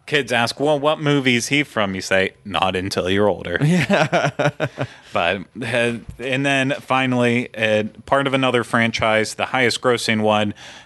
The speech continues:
Speaker 1: uh, domestically made a hundred eighty-four million. Uh, it was very close to making our franchise list, but just, just stayed off of it, and that is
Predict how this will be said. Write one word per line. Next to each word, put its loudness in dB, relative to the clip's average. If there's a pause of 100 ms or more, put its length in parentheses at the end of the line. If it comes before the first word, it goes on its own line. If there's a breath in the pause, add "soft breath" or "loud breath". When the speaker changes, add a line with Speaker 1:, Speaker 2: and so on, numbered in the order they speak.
Speaker 1:
uh, 2
domestically 0
made 0
a -6
hundred -2
eighty-four 0
million. 0
Uh, 2
it -2
was 0
very 2
close -2
to -6
making 0
our 2
franchise 0
list, -2
but -4
just, -2 (400 loud breath)
just 0
stayed 0
off 2
of -6
it, 0
and 0
that 0
is -2